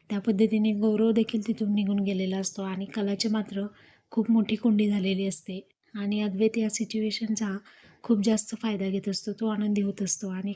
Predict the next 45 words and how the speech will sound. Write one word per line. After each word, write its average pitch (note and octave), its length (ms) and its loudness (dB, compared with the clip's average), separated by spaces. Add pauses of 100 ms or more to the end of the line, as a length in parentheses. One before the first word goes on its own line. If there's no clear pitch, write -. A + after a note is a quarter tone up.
कला G#3 240 0
रागारागाने G#3 540 0
त्याच्याकडे G3+ 420 -2
येऊन G3+ 200 0
म्हणत G3 240 -2
असते, G3 280 -4
"अरे, F#3+ 180 -2
कसा G#3 280 -2
आहे A3 80 -2
रे A3 80 0 (100)
तू? G#3 120 0 (640)
इथून A3 440 4
बाहेर G#3+ 280 2
जाण्याचं G#3+ 380 0
सोल्युशन G#3+ 480 0
दे G3+ 120 2
ना." F#3 180 -2 (560)
त्यानंतर G#3+ 420 0
अद्वैत A3 300 2
म्हणतो, A3 260 2
"जेव्हा G#3 360 2
जे G#3 140 0 (120)
गरज A3 280 2
असेल A3 340 0
ते A#3+ 60 2
येतील A3 340 -2
आणि A3 260 2
सुटतील, G#3 480 -2 (460)
तू A#3 60 6
इथेच A3 340 4
बसून A#3 240 2
काम G3+ 240 -4
करायचं G3 380 -2
आहे," F#3+ 220 -2
असं G#3 240 0
तो A3+ 200 -2
तिला G#3+ 180 0
म्हणत G3 320 -4
असतो. F#3 280 -6 (680)
आणि G#3+ 300 0
येणारे G#3+ 380 2
जे G#3+ 100 2
काही A3 240 2
एम्प्लॉई G#3+ 320 0
असतात G3 300 -2